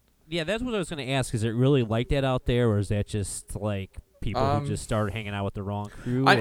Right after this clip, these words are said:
Speaker 2: I,
Speaker 1: or
Speaker 2: yeah, I mean, there are people that, you know, will go out and, you know, maybe party all the time, but at the end of the day, it's like, you know, what are you producing? What's the work that's coming from you? And, uh, most of the time with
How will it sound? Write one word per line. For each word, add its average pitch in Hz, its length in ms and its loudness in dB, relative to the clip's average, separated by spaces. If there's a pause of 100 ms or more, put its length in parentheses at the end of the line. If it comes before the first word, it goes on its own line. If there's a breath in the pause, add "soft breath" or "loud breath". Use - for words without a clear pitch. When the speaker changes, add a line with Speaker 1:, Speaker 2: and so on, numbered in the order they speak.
(120)
Speaker 2:
I, - 20 -2
Speaker 1:
or 104 160 -6
Speaker 2:
yeah, 202 240 6
I 170 80 4
mean, 220 220 2
there 196 180 6
are 160 220 10
people 160 380 0
that, 135 180 2
you 139 100 -4
know, 117 160 2
will 117 160 2
go 113 300 4
out 101 380 6 (100)
and, 98 280 -4
you 98 60 -4
know, 90 160 -4
maybe 95 240 -4
party 95 320 -4
all 92 160 -2
the 92 80 -4
time, 95 440 -6
but 101 200 0
at 120 200 0
the 131 80 -2
end 127 120 0
of 117 80 -2
the 110 60 -4
day, 104 220 0
it's 98 200 -4
like, 92 220 -6
you 95 60 -8
know, 92 100 -6
what 98 180 -4
are 101 40 -4
you 98 140 -4
producing? 92 580 -8
What's 95 200 -8
the 90 100 -10
work 90 280 -8
that's - 200 -10
coming 92 320 -10
from 92 200 -14
you? 104 400 -2
And, 90 340 -6
uh, 90 300 -8 (340 soft breath)
most 160 220 -4
of 107 80 -10
the 95 80 -4
time 90 360 -4
with 90 260 -10